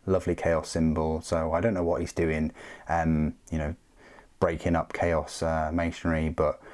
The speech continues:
in the rules he can just pick up scenery that's <laughs> nearby and hurl it at, uh, pointy elves. That's what I'd probably be using them against. Anyway, that is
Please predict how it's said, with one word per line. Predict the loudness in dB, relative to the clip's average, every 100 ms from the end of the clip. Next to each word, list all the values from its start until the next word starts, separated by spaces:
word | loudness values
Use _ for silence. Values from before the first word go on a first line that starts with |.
| -20 -20 -2
in | 2 4
the |
rules | 4 4 2 -2
he | -6
can | -2
just | -4 0
pick | -2 0
up | -2
scenery | 0 2 2 2
that's | 0 2
<laughs> | 2
nearby | 4 2 2 0 -2 -2
and | 0 2
hurl | 2 4 2
it | 2
at, | 0 -4 -12 -4
uh, | 0 0 -2 -6 -16 -20 -20 -20 -20 -20 -20 _ 0
pointy | 2 2 2
elves. | 2 2 -2 -6 -12 -18 -18 -18 -8
That's | -8 -2
what | -2
I'd | -2 -4
probably | -4 -4 -4
be | -2
using | 0 0 -2 -4
them |
against. | -4 -4 -6 -10 -20 -20 -20 -20 -4
Anyway, | 0 2 0 -6 -8 0
that | 4 4 0 2
is | 4 4 0